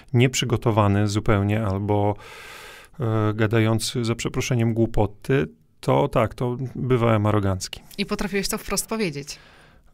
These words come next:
Speaker 1: Wprost albo naokoło, ale tak, żeby dotarło do mojego oponenta.
Speaker 2: Czyli dziennikarze tak naprawdę lubią takie okrągłe,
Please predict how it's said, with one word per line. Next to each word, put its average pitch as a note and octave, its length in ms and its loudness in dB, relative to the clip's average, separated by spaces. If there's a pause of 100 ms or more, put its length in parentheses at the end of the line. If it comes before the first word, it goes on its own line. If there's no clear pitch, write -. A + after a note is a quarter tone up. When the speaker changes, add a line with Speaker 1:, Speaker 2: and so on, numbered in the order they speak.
(180)
Speaker 1:
Wprost - 440 4
albo B2 220 4
naokoło, B2 540 2 (240)
ale A#2 240 0
tak, A#2 220 0
żeby A2+ 200 2
dotarło G#2+ 460 0
do G#2+ 460 -4 (180)
mojego G#2 440 -2 (580)
oponenta. G#2+ 580 -4
Speaker 2:
Czyli G#3+ 200 2
dziennikarze G#3+ 460 0
tak - 180 -6
naprawdę G3+ 380 0
lubią F#3+ 260 -2
takie G3+ 220 -4
okrągłe, F#3+ 720 -4